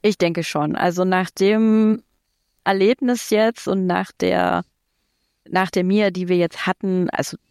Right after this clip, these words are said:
wie gesagt, die Chance ist einfach höher <laughs> mit so einem ersten guten Erlebnis,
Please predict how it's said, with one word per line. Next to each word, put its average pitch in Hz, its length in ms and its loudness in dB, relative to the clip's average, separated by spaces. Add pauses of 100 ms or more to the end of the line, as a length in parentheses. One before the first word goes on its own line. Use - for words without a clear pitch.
(140)
wie 160 140 -8
gesagt, 156 280 -2
die - 40 -10
Chance 196 400 -2
ist 175 100 -2
einfach 170 360 -2
höher 233 380 2
<laughs> 233 280 0
mit 226 240 -2
so - 100 -2
einem 190 80 0
ersten 185 360 0
guten 226 220 -4
Erlebnis, 208 440 2